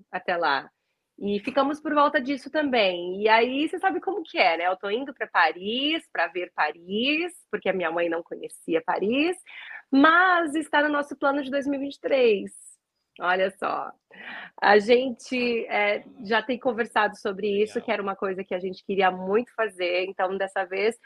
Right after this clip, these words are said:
Speaker 1: meu marido não gosta muito de Paris, olha só que coisa. É, mas a gente falou, "Olha, a gente vai pra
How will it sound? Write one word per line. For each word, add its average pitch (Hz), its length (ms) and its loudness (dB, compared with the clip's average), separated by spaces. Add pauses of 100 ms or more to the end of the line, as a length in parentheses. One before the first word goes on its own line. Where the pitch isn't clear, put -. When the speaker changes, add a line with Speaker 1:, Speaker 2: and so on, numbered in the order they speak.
(240)
Speaker 1:
meu 202 100 4
marido 226 340 6
não 254 140 2
gosta 247 400 6
muito 220 240 -4
de 196 100 -10
Paris, 202 480 -2
olha 208 220 -8
só 175 160 -10
que - 140 -18
coisa. 180 440 -6 (560)
É, 185 400 6 (640)
mas 220 400 0
a 247 100 4
gente 240 1120 -2
falou, 262 220 0
"Olha, 185 300 0
a 180 40 -6
gente 247 260 -12
vai 392 160 -4 (300)
pra 349 300 2